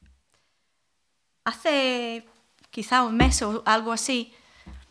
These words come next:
estábamos en el K F C, estábamos allí hablando. Mateo me dice, "Mira, mamá, esos",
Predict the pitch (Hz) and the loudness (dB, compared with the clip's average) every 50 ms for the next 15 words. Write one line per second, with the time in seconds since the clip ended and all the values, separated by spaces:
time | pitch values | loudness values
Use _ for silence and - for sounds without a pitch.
0 | _ _ _ _ _ _ _ _ _ _ - 202 - - 226 247 247 247 247 240 | _ _ _ _ _ _ _ _ _ _ -14 -12 -2 0 0 2 2 2 2 2
1 | 233 226 220 214 214 - - _ _ _ _ _ _ _ _ _ _ _ _ _ | 2 2 0 -2 -4 -8 -12 _ _ _ _ _ _ _ _ _ _ _ _ _
2 | _ _ _ - - - _ _ _ _ - 190 185 185 185 - 202 202 202 - | _ _ _ -20 -20 -20 _ _ _ _ -10 -8 -6 -8 -6 -4 -4 -4 -4 -4
3 | 202 190 - 302 330 320 - - _ - - 190 196 196 208 196 196 196 208 208 | -8 -6 -4 -6 -6 -6 -10 -20 _ -10 -6 -4 -4 -2 -2 -2 -4 -4 -4 -6
4 | 196 196 202 214 220 220 208 190 190 202 - _ - _ _ _ _ _ _ _ | -6 -4 -4 -2 -2 -2 -2 -4 -6 -8 -10 _ -20 _ _ _ _ _ _ _
5 | _ _ _ _ _ _ _ _ - 202 202 202 240 226 214 208 196 185 196 185 | _ _ _ _ _ _ _ _ -6 -6 -4 0 0 0 0 0 -2 -4 -4 -6
6 | - - - 180 170 170 170 180 175 175 185 214 226 226 208 190 185 190 208 214 | -6 -8 -8 -8 -6 -6 -8 -8 -10 -8 -6 -4 -4 -2 -2 -2 -2 0 0 0
7 | 190 - - - _ _ _ _ _ - - _ _ _ _ _ _ _ - - | 0 -2 -8 -20 _ _ _ _ _ -20 -20 _ _ _ _ _ _ _ -4 -4
8 | 262 277 277 - 269 233 220 214 - - | -4 -4 -2 -4 -4 -4 -4 -4 -8 -14